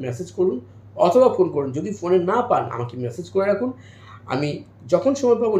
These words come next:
নিশ্চয়ই আপনাকে সদুত্তর দেব। আর যদি কখনো কোনো সমস্যায় পড়েন, অবশ্যই আমাকে WhatsApp-এ জানাতে পারেন। আমি এমনিতেও কিন্তু আপনাদের অনেককেই হেল্প করে দিয়ে থাকি, অনেকেই আমার সঙ্গে এভাবে যুক্ত।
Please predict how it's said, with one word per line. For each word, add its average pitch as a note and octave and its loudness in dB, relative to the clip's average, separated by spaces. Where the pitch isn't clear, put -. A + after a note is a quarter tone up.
নিশ্চয়ই G3+ 6
আপনাকে G3 2
সদুত্তর C3+ -4
দেব। F#2+ -12
আর C3 2
যদি G3 -2
কখনো G3 0
কোনো G#3+ 2
সমস্যায় E3+ 2
পড়েন, F3 2
অবশ্যই G#3 4
আমাকে C3+ -4
WhatsApp-এ D3+ 0
জানাতে C#3+ -2
পারেন। G#3 4
আমি C3+ 0
এমনিতেও D3 2
কিন্তু G3 -2
আপনাদের F#3 -2
অনেককেই F#3 2
হেল্প F3+ 4
করে F#3+ 4
দিয়ে F#3+ 4
থাকি, A3 -8
অনেকেই D#3+ -2
আমার D#3+ -4
সঙ্গে F#3 0
এভাবে C#3+ -2
যুক্ত। B2 -12